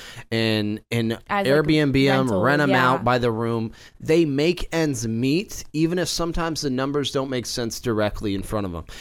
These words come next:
Speaker 1: And it's because they're believing that the people around them, for one, are giving them good advice, but then this market, there's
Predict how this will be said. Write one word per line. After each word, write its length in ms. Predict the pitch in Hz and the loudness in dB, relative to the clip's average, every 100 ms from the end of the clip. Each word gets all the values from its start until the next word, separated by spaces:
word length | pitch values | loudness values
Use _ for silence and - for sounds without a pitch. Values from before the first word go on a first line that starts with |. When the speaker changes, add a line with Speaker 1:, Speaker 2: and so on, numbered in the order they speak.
| - 127 | -16 -4
Speaker 1:
And 100 | 131 | -2
it's 120 | 131 | -2
because 400 | - 135 165 143 | -2 0 2 0
they're 340 | 139 120 139 139 | -2 0 2 4
believing 960 | 127 123 123 156 214 180 117 110 135 - - - | 2 2 2 0 0 0 0 -2 -6 -10 -16 -12
that 460 | - 120 113 113 - - | -4 2 2 2 -2 -4
the 140 | 123 | -4
people 420 | 107 - - 196 | 0 -2 2 2
around 320 | 143 117 101 101 | 4 2 0 -2
them, 120 | 101 | -4
for 200 | - 110 | -2 -2
one, 200 | 117 110 | 0 0
are 80 | 110 | -2
giving 260 | 113 113 | -2 -2
them 120 | 107 | -4
good 160 | 101 107 | -2 -2
advice, 420 | 98 101 98 104 | 0 -2 -2 -4
but 220 | - 113 | -4 -2
then 200 | - 139 | 0 0
this 180 | 131 - | 0 0
market, 640 | 117 120 143 156 127 113 - | -2 -2 -2 0 0 0 0
there's 200 | 113 | -2